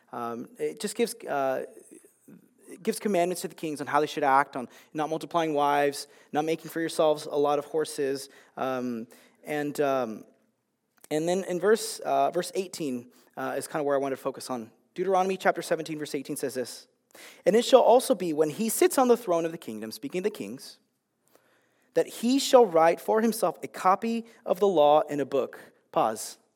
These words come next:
If you have read through Num-, Leviticus and Numbers, there are some sections where it's like, "Whoa, do these numbers ever end? Or this repetition ever end?" Now, what was commanded of the kings was to write a copy of this for himself.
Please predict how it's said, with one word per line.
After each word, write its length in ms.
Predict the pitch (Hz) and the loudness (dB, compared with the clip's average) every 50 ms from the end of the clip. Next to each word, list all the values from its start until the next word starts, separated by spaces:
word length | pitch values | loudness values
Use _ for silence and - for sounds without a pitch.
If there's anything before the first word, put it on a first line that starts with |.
| _ _ _ _ - - _ _ _ _ _ - | _ _ _ _ -20 -20 _ _ _ _ _ -16
If 160 | 127 - - | -14 -8 -2
you 240 | 220 269 302 302 285 | 2 4 4 6 4
have 160 | 262 190 165 | 4 2 4
read 440 | 160 160 160 165 165 170 165 - - | 6 6 8 8 6 4 0 -8 -18
through 220 | - - 131 120 | -16 -12 -8 -4
Num-, 300 | 123 139 156 175 180 175 | -2 0 0 0 0 -2
Leviticus 560 | - 143 143 147 170 185 180 - 196 185 - | -2 -2 -2 0 0 0 -2 -2 -4 -4 -4
and 180 | - - 139 143 | -6 -6 -4 -4
Numbers, 380 | 147 147 151 135 131 131 120 120 | -2 -2 -2 -2 -4 -4 -4 -2
there 120 | 139 151 | -2 -2
are 60 | 175 | -2
some 140 | - - 208 | -2 -4 -6
sections 480 | - - 175 160 - - - 180 165 165 | -2 0 -2 -2 -2 -4 -10 -10 -10 -8
where 180 | 135 139 139 | -6 -6 -6
it's 160 | 139 - - | -6 -6 -6
like, 240 | 131 120 117 120 - | -6 -6 -6 -8 -8
"Whoa, 320 | - 117 127 127 117 113 110 | -4 -2 0 0 0 -2 -4
do 220 | 110 - 123 135 | -6 -6 -6 -6
these 200 | 147 143 131 - | -4 -6 -6 -6
numbers 300 | 135 127 127 131 123 - | -8 -6 -6 -6 -8 -8
ever 260 | - - 135 131 131 - | -10 -10 -8 -8 -8 -8
end? 340 | - 120 120 120 117 113 - - - - - _ - | -8 -10 -10 -10 -10 -12 -14 -18 -20 -20 -20 _ -10
Or 100 | - 123 | -10 -10
this 240 | 120 127 123 - - | -8 -10 -10 -8 -8
repetition 480 | 131 123 - 117 - 123 - - 127 | -8 -8 -8 -12 -12 -12 -10 -8 -8
ever 180 | 120 113 120 127 | -8 -6 -6 -8
end?" 240 | - 123 117 113 - - - - _ | -8 -8 -10 -12 -12 -16 -20 -16 _
Now, 220 | - 139 135 135 135 | -6 -4 -2 -2 -4
what 240 | - - 151 151 143 | -4 -4 -4 -4 -2
was 220 | 165 156 - - _ _ - | -4 -6 -6 -8 _ _ -8
commanded 460 | - 165 151 143 160 185 226 254 269 | -6 -4 -2 0 2 2 2 2 0
of 100 | 277 247 | 0 -2
the 80 | 240 247 | -2 -4
kings 480 | - - - 196 139 117 117 123 - - - - _ | -6 -4 -4 -4 -4 -4 -6 -10 -12 -16 -20 -20 _
was 320 | - 131 160 180 196 202 - | 0 4 6 6 6 4 2
to 160 | - - 247 | -4 -8 -2
write 340 | 214 175 160 151 151 160 - - - - | 4 6 6 6 6 4 2 -4 -10 -8
a 60 | 139 | -8
copy 560 | - - - - 202 220 233 226 220 202 165 | -8 -2 4 6 8 8 8 6 4 2 2
of 120 | 151 147 139 | 2 2 2
this 200 | 143 143 - - | -2 -4 -4 -6
for 280 | - - 175 180 185 | -4 0 2 2 2
himself. 840 | 165 - 160 - - - 180 165 143 139 - - - - - - - | 0 -2 -8 -8 -6 -4 -2 -2 -2 -4 -6 -12 -18 -18 -20 -20 -20